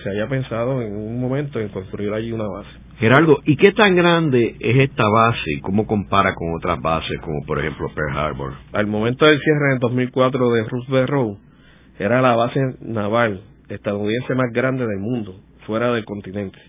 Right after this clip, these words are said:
Speaker 2: ¿Más grande que Pearl Harbor?
Speaker 1: Sí. Roosevelt Road es una, era una ciudad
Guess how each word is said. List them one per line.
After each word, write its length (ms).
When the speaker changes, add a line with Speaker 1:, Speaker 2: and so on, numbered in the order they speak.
Speaker 2:
¿Más 160
grande 240
que 160
Pearl 140
Harbor? 420
Speaker 1:
Sí. 200
Roosevelt 320
Road 360
es 80
una, 560
era 160
una 200
ciudad 260